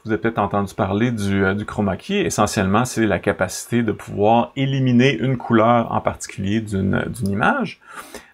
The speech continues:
Donc, c'est pas, j'ai pas le, le fond idéal. Si j'avais eu un beau fond vert, ça aurait été, euh, très facile de faire l'opération de, de chroma key. Mais on peut quand même, euh, s'essayer en essayant d'enlever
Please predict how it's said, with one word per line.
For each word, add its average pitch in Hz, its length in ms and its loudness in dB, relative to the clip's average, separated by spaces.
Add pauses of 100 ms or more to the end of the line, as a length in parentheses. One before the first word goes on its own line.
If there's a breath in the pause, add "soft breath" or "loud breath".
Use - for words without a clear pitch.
Donc, 104 220 0
c'est - 280 -4
pas, 262 420 4 (640)
j'ai 117 200 -2
pas 240 200 0
le, 107 420 6
le 107 140 6
fond 165 380 2
idéal. 123 560 4
Si 139 140 -4
j'avais 110 220 4
eu 180 80 4
un 127 160 4
beau 135 220 4
fond 123 360 2
vert, 123 560 4
ça 101 140 -2
aurait 95 120 -2
été, 139 420 -2
euh, - 140 -4
très - 240 -2
facile 139 400 -2
de 110 100 0
faire 117 440 -4 (360 soft breath)
l'opération 107 640 0
de, 101 240 2
de - 140 -4
chroma 95 320 -4
key. - 160 -6
Mais 233 60 2
on 170 60 2
peut 175 140 0
quand 226 140 4
même, 277 260 0
euh, 110 280 6
s'essayer 127 520 4
en 170 120 4
essayant 156 240 2
d'enlever 131 640 2